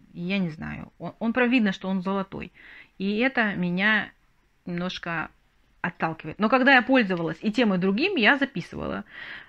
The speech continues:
Только тогда. Если только я использовала один только контур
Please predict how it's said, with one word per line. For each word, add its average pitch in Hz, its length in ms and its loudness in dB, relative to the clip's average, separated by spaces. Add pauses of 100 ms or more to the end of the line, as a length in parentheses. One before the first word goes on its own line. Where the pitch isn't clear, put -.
(120)
Только 277 260 6
тогда. 190 400 4
Если 226 320 0
только 220 300 0
я 208 380 4 (120)
использовала 190 680 0
один 185 360 0
только 180 300 -4
контур 311 500 -2